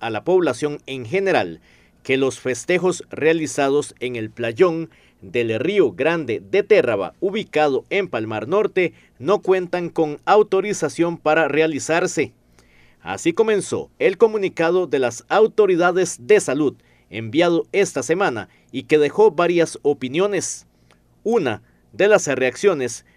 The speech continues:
fue la del alcalde de Osa, Alberto Coldeleón.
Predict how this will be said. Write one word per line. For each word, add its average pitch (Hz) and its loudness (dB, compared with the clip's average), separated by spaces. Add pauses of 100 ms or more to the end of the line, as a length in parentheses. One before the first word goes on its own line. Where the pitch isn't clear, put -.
(140)
fue 131 -2
la 160 4
del 135 0
alcalde 165 0
de 135 0
Osa, 151 0
Alberto 185 0
Coldeleón. 131 -2